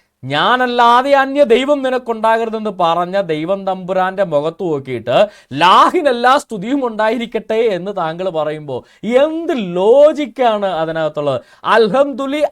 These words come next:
അല്ലാഹ് എന്നല്ല, അത് അൽഹം, അൽഹംദു ലി ലാഹ് എന്നാണ്. അൽഹംദു ലി ലാഹ്, the praise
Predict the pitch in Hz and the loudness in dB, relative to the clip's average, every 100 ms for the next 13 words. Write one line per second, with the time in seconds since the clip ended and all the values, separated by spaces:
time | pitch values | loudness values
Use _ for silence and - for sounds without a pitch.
0 | 185 196 226 247 269 277 277 240 185 214 | 0 -2 0 2 2 0 -4 -4 -4 -2
1 | 220 165 170 - 156 175 160 160 202 226 | 0 0 -2 -2 -2 -2 -2 -2 -2 -6
2 | _ - 135 185 254 170 180 185 185 233 | _ -2 2 2 2 0 -2 -2 -4 -4
3 | 240 135 156 208 226 117 139 160 185 185 | -4 -6 -6 -6 -8 -8 -2 -2 -2 -6
4 | 180 151 110 82 _ _ _ _ _ - | -8 -8 -8 -14 _ _ _ _ _ -2
5 | 131 190 262 247 _ _ _ - 160 170 | 2 2 0 -6 _ _ _ -2 -2 -2
6 | 190 196 254 269 _ - 151 208 240 233 | -6 -6 -6 -8 _ -8 -4 -4 -6 -14
7 | _ - 120 165 165 131 - _ _ - | _ -10 -2 2 2 0 -6 _ _ -12
8 | 113 156 226 254 247 - 165 190 240 | 0 4 4 2 -4 -6 -2 -2 -4